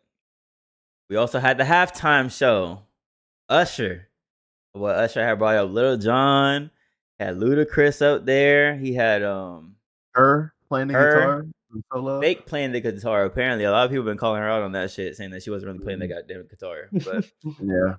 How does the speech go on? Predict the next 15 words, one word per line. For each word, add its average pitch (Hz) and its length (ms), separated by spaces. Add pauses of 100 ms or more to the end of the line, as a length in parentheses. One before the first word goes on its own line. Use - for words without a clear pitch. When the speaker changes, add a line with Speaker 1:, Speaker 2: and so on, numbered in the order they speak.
Speaker 1:
um, 110 600 (840)
and 107 160
of 98 100
course, 127 580 (260)
Miss 95 160
Alicia 101 400
Keys 101 480
is 90 160
up 85 180
there, 82 240
and 90 100
that's 92 260
the 90 120
focal 131 360
point 95 320